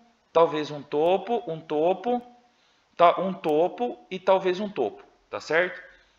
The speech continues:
Nenhum tá indo pra cima dos outros, tá joia? Nenhum tá superando aqui o anterior, tá? Então nenhum veio aqui e superou o anterior.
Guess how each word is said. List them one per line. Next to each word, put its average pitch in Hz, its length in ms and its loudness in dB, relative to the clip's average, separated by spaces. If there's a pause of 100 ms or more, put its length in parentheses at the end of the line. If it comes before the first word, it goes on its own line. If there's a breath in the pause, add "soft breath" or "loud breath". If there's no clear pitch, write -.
(140 soft breath)
Nenhum 233 800 2
tá 202 220 0
indo 190 220 -4
pra 180 160 -2
cima 185 280 -10
dos 165 200 -8
outros, - 340 -10
tá 107 140 -16
joia? 143 280 0
Nenhum 226 580 -2 (340 loud breath)
tá 160 180 4
superando 170 720 -4
aqui 165 180 -4
o 165 120 -4
anterior, 165 560 -6
tá? 151 260 -2
Então 156 140 -8
nenhum 185 320 -10
veio 156 320 -4
aqui 160 420 -10 (340 soft breath)
e 170 80 -8
superou 170 560 -2
o 175 40 -2
anterior. 165 500 -4